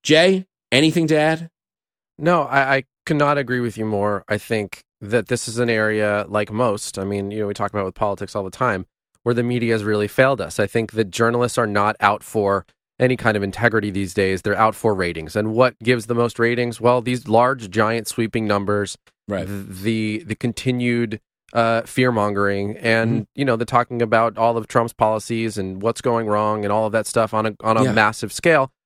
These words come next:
Speaker 2: rather than drill down into some of the specifics that you may lose a viewer or two, but the people that you do hit, they'll, they'll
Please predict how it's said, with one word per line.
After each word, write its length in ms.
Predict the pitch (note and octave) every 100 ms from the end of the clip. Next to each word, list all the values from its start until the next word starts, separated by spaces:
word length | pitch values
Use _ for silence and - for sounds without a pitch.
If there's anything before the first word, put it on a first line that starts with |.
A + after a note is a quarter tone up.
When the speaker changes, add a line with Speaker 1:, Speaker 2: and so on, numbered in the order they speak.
| _
Speaker 2:
rather 220 | D#3+ F3 E3
than 140 | D3+
drill 260 | A#2+ C3+ B2+
down 300 | A2+ A2+ G2+
into 140 | F#2+
some 200 | G2 G#2+
of 60 | G2+
the 60 |
specifics 480 | F#2 - - A2 G#2
that 140 | G#2+
you 60 | G#2+
may 140 | D3 C#3+
lose 280 | A#2 B2
a 60 | A2+
viewer 300 | G2 A#2+ C3
or 80 | C3+
two, 260 | - D3+ D#3+ - _
but 60 |
the 80 | A#2
people 240 | A2 C#3 C3
that 100 | B2
you 80 |
do 260 | G#2+ F#2+ C3+
hit, 260 | C3 E3 - -
they'll, 280 | D3+ C#3 C3 C3 _ _ _
they'll 200 | - C#3